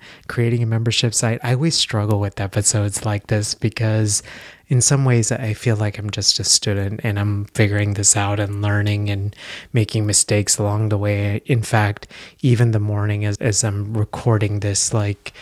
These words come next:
we just launched it to five hundred members, or five hundred of our colleagues that are on the beta list for this directory. And,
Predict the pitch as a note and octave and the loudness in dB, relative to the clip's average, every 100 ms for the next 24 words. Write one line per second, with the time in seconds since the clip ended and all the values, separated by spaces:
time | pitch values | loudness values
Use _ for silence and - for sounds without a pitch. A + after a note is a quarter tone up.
0 | - G#2+ A2 A2+ G#2+ - G#2 G#2 G#2+ - | -4 2 4 4 2 2 2 2 2 0
1 | G#2+ G2+ - - G2+ G#2 G#2 G2 - - | 0 -2 -4 -2 0 0 0 -2 -10 -4
2 | - A2+ A2 A#2+ A2+ G#2+ G#2 G2+ G2+ G#2 | 4 4 4 2 0 0 -2 -4 -4 -2
3 | G#2 G2+ - - B2+ - A2+ G#2+ G#2 G#2 | -2 -4 -4 -4 -2 2 4 4 0 0
4 | G2 - A2+ G#2+ G#2 G2+ - - - - | -4 -4 0 0 0 -2 -6 -8 -12 -16
5 | - - A2 G#2 G2+ A2 G#2+ A#2 G#2 A2 | -18 -2 0 2 0 -2 0 2 2 2
6 | A#2 B2 G2+ G2+ - - G#2 G2+ - - | 2 2 0 0 0 0 -2 0 -2 -2
7 | G2+ F#2+ - G#2+ G2 G2+ G2 G2 | -4 -6 -4 -4 -2 -2 -4 -6